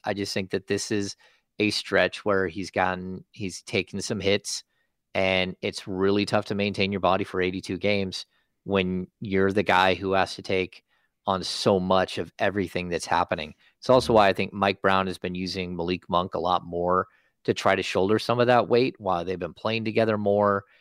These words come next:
Speaker 1: and why he's been taking over as, like, a lead guard. Uh, and I also think it's why De'Aaron Fox has sat back and shot more threes, especially recently,
Speaker 2: Mm-hmm.
Speaker 1: because I think he's just, like, it's been probably two weeks of him being a little sore, a little beat up,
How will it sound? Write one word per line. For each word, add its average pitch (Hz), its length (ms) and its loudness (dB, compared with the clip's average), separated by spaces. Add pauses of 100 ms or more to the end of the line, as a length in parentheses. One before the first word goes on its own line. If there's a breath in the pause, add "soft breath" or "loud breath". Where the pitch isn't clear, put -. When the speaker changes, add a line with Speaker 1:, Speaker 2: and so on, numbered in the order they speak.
(260 soft breath)
Speaker 1:
and 98 220 0
why 92 220 2
he's 92 280 -8
been 95 180 -4
taking 92 400 -6
over 92 340 -2
as, 87 180 -4
like, 92 260 -6
a 98 60 -6
lead 90 320 -6
guard. 95 400 2 (500)
Uh, 90 340 2
and 110 120 0
I 104 120 4
also 110 280 2
think 101 180 -2
it's 95 160 -6
why 98 220 2
De'Aaron 98 320 -4
Fox 98 320 0
has 95 160 -6
sat 95 320 -2
back 95 320 2
and 85 160 -10
shot 92 320 -2
more 87 240 -4
threes, 117 580 -6 (440 soft breath)
especially 101 400 0
recently, 120 800 -2
Speaker 2:
Mm-hmm. 107 100 -18
Speaker 1:
because 95 460 0 (580)
I 104 80 2
think 98 180 -6
he's 101 240 -6
just, - 340 -2
like, 101 220 -2
it's 107 180 -6
been 110 360 0
probably 98 400 0
two 92 200 -6
weeks 101 360 -2
of 87 80 -6
him 90 200 -4
being 90 200 -4
a 87 80 -4
little 127 420 4
sore, 95 400 2
a 90 60 0
little 95 180 -2
beat 87 240 -6
up, 87 300 0